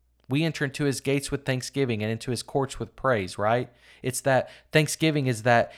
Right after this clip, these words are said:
entry level into praise. And praise starts to evolve where you start boldly declaring.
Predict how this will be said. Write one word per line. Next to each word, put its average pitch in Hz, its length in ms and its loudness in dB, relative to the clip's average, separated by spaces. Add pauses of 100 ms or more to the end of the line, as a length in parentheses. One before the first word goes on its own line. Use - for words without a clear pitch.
(120)
entry 156 380 2
level 131 400 8
into 107 220 -4
praise. 104 720 -2 (200)
And 135 200 -4
praise 170 440 2 (420)
starts - 420 4
to 151 160 0
evolve 131 600 4
where 120 220 0
you 120 160 -4
start 123 420 0
boldly 135 540 2
declaring. 107 760 -2